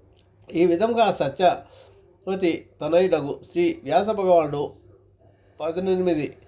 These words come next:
మహా-, పద్దెనిమిది మహాపురాణములను <coughs> రచించి మనకు అందించాడు. ఆ పిదప వా-, వారినన్నింటినీ సారమును గైకొని శ్రీ మహాభారతమును మను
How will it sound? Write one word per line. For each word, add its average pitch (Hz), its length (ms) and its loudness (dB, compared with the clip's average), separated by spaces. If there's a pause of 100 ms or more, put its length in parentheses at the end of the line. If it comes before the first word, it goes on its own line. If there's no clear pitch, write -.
(440)
మహా-, 156 580 0
పద్దెనిమిది 180 480 -2
మహాపురాణములను 170 1000 0 (560)
<coughs> 151 360 0
రచించి 156 600 -8 (240)
మనకు 143 220 -8
అందించాడు. 143 540 -2 (880)
ఆ 151 100 4
పిదప 170 320 0 (540)
వా-, 156 300 0 (120)
వారినన్నింటినీ 170 840 -2
సారమును 165 480 0
గైకొని 147 580 -6
శ్రీ 175 200 -6
మహాభారతమును 170 880 0 (800)
మను 147 320 -4